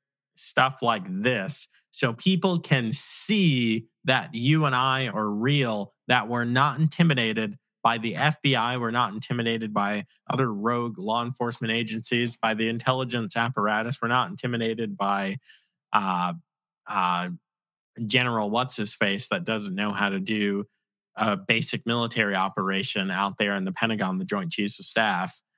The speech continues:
um, General Milley. It, it's important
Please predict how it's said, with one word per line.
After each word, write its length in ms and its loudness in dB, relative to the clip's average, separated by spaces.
um, 360 0
General 380 0
Milley. 480 0
It, 220 0
it's 240 2
important 880 0